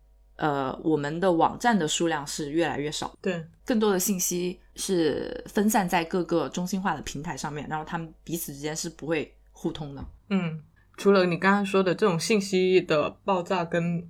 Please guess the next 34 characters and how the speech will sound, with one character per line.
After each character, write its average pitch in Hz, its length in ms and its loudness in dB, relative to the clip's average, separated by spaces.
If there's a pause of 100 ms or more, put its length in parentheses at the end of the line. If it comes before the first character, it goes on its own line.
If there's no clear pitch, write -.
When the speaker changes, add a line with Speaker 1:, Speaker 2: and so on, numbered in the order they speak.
(120)
Speaker 2:
各 220 140 10
个 196 300 2
路 196 240 4
径 196 200 0
的 151 100 -2
分 180 200 2
化 196 280 6 (240)
有， 175 120 2
有 170 200 8
存 175 260 4
在 214 140 8
那 208 80 6
么 180 100 4
多 170 340 4
之 190 160 6
外， 196 360 4
其 - 160 2
实 196 240 8
我 175 180 6
觉 180 120 4
得 190 80 6
赛 226 200 2
博 165 180 2
数 226 180 0
据 214 160 6
它 196 140 6
某 160 180 4
种 165 280 -2 (140)
程 165 280 2
度 214 180 2
上 185 280 0
也 147 220 0
已 170 180 0
经 196 440 0